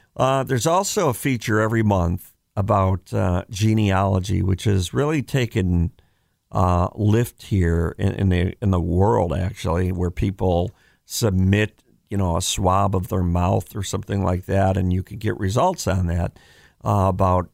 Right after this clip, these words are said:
you know, what your D N A is from, things like that. And that's kind of all part of genealogy, finding out, you know, who your ancestors were, finding out who you're related to. So in the, uh, November edition, um,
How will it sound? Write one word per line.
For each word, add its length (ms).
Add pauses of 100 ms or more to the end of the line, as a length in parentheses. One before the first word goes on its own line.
you 100
know, 280
what 260
your 60
D 200
N 120
A 140
is 180
from, 260
things 300
like 220
that. 300
And 80
that's 160
kind 240
of 80
all 160
part 320
of 120
genealogy, 1000 (440)
finding 360
out, 340 (260)
you 120
know, 260
who 120
your 160
ancestors 720
were, 260
finding 360
out 140
who 60
you're 120
related 540
to. 280 (420)
So 680
in 260
the, 280
uh, 160
November 1080 (160)
edition, 840 (180)
um, 600